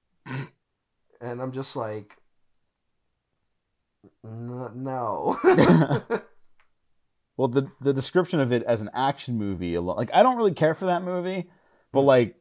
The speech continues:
Speaker 2: the description of it being an action movie alone is, like, enough to be like, "Wait, wait, wait, wait. Pump, pump the brakes. What do you
Speaker 1: Mm.
Speaker 2: mean?" <laughs> 'Cause it's,
Speaker 1: Yeah.
Speaker 2: like, not that. <laughs> Um,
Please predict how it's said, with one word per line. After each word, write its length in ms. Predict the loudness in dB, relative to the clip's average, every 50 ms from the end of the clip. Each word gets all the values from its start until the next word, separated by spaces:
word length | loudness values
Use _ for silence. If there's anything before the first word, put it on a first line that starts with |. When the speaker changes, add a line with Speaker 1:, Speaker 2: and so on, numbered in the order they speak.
| _ _ 0
Speaker 2:
the 80 | 0
description 400 | 0 2 2 2 2 2 2 2
of 80 | 2 2
it 80 | 2
being 140 | 0 0 0
an 80 | 0 0
action 320 | 0 -2 -2 -2 -4 -4
movie 180 | -4 -2 -2 -2
alone 280 | -2 -2 -4 -4 -6
is, 120 | -6 -6 -6
like, 140 | -6 -6 -6
enough 220 | -6 -6 -6 -8
to 60 | -6
be 80 | -4 -2
like, 200 | -2 -2 4 6
"Wait, 180 | 6 8 8
wait, 220 | 6 4 4 4 6
wait, 200 | 6 4 4 6
wait. 360 | 6 4 4 4 4 0 -6 _ _ _ _ _ _
Pump, 240 | 0 0 0 2 4
pump 240 | 6 6 6 6 6
the 80 | 6 10
brakes. 500 | 12 12 12 12 10 6 -2 -6 -6 -8 _
What 280 | -4 0 4 6 8 8
do 40 | 8
you 120 | 8 6
Speaker 1:
Mm. 20 | 6
Speaker 2:
mean?" 540 | 4 2 4 4 4 4 6 4 2 4 6
<laughs> 40 |
'Cause 180 | 8 8 8 8
it's, 100 | 8 6
Speaker 1:
Yeah. 60 | 8 8
Speaker 2:
like, 160 | 8 8 6
not 380 | 4 2 2 2 2 0 0
that. 360 | 2 2 2 2 0 -4 -6 _ _ _ _ -4
<laughs> 280 | -4 -4 -6 _ -4
Um, 460 | 0 2 4 4 4 2 2 0 -2